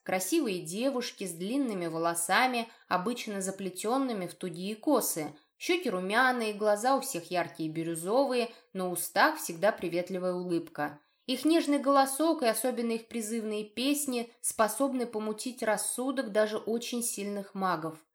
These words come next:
Ходили слухи, что наш салахский император боялся сиренофей.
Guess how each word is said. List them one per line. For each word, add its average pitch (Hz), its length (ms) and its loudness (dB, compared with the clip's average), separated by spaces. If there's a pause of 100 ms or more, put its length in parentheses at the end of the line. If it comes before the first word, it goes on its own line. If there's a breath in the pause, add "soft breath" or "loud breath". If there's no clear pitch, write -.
(280)
Ходили 226 400 0
слухи, 247 600 0
что - 260 -6
наш 214 320 0
салахский 190 680 0
император 180 760 2 (240 loud breath)
боялся 185 760 4
сиренофей. 175 960 -2